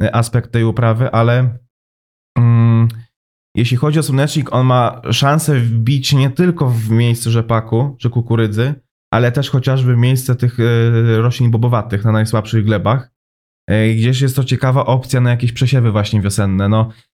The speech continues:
ja mieszkam na takim terenie, no, od-, odpukać, <laughs> że w ostatnich latach wymarznięć nie było, ale jeżeli spojrzymy na całą dekadę bądź dwie,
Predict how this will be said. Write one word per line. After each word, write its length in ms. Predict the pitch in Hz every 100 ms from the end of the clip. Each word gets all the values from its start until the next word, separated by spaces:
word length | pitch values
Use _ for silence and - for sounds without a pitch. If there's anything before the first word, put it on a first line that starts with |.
| -
ja 80 | 113
mieszkam 300 | 127 127 127
na 60 | 120
takim 280 | 127 127
terenie, 480 | 123 123 120 120 120 120
no, 180 | 92 -
od-, 220 | 120 - _ _ _ 107
odpukać, 600 | - 131 - 107 - - - - 170 - 185 -
<laughs> 720 | - - - - 185 147 - 110
że 400 | 107 110 110 110
w 40 |
ostatnich 360 | 113 117 117 117
latach 460 | 113 113 113 -
wymarznięć 540 | 110 113 113 110 113 113
nie 100 | 117
było, 400 | 107 101 107 -
ale 180 | 110 117
jeżeli 260 | 117 117
spojrzymy 460 | 113 117 113 117 117
na 320 | 117 113 113
całą 320 | 113 120 117
dekadę 400 | 117 117 120 113
bądź 280 | 110 110 110
dwie, 380 | 110 110 107